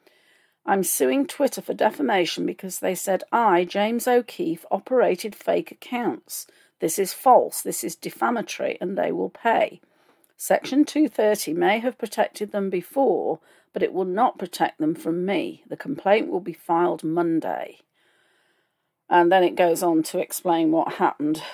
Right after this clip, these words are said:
with the C N N tapes. I won't go into that because I've already covered that. But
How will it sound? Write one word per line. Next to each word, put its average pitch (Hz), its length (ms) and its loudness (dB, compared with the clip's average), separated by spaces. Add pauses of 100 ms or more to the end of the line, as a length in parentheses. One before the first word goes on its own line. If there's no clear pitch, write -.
with - 180 0
the - 80 -6
C 175 280 0
N 160 120 4
N 160 320 4
tapes. - 500 0
I 170 60 2
won't 170 260 -2
go 156 160 -2
into 156 280 -4
that 127 300 -10
because - 520 -12 (220)
I've 151 160 -2
already 143 380 -4
covered - 380 0
that. 123 280 -6
But 165 200 4